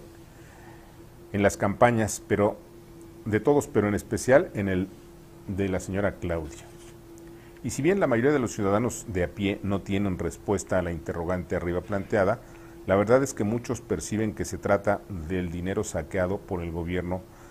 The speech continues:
a la devastada Ciudad de México. Y es que Claudia Sheinbaum aprendió perfectamente las reglas del juego político, reglas que le enseñó su maestro de nombre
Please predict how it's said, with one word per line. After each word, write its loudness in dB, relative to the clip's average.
a -4
la -2
devastada -2
Ciudad -4
de -8
México. -10
Y -2
es -2
que -6
Claudia 4
Sheinbaum -2
aprendió -2
perfectamente -4
las 0
reglas -2
del -4
juego -2
político, -6
reglas -2
que -8
le -4
enseñó -6
su -10
maestro -6
de -10
nombre -6